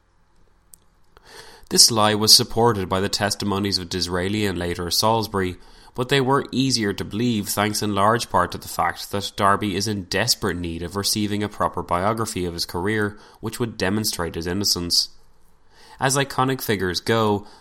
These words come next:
Salisbury and of course Disraeli have the advantage of being renowned statesmen, but that does not make their accounts infallible. For the record, Darby at first brushed the rumours aside,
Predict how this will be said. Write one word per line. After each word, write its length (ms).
Salisbury 600
and 220
of 140
course 260
Disraeli 560
have 180
the 140
advantage 460
of 120
being 240
renowned 520
statesmen, 640
but 160
that 140
does 140
not 200
make 220
their 160
accounts 420
infallible. 720
For 120
the 100
record, 380
Darby 380
at 140
first 460
brushed 420
the 100
rumours 480
aside, 640